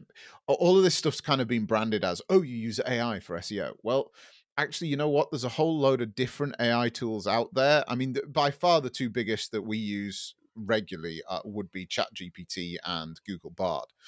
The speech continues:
But even just using those two, you th-, they're built in different ways, they excel at different things, and they process data in different ways. And at the time of recording,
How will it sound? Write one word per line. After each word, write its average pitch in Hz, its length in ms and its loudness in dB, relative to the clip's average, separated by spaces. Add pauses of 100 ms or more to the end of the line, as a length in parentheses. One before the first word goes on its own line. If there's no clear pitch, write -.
(880)
But 135 160 2
even 151 320 -2
just 123 220 -2
using 117 340 -4
those 104 280 -2
two, 98 500 -6 (560)
you 120 640 0 (320)
th-, 135 160 2
they're 127 220 2
built 156 440 0
in 143 80 -4
different 123 360 -4
ways, 92 520 -4
they 98 260 -4
excel 135 480 0
at - 120 -6
different 104 380 -8
things, 87 600 -8
and 104 260 -4
they 104 260 -2
process 117 500 -4
data 117 360 0
in 85 100 -8
different 85 320 -12
ways. 69 340 -8
And 120 100 -4
at 117 80 -6
the 113 60 -12
time 156 300 0
of 131 100 -4
recording, 139 640 0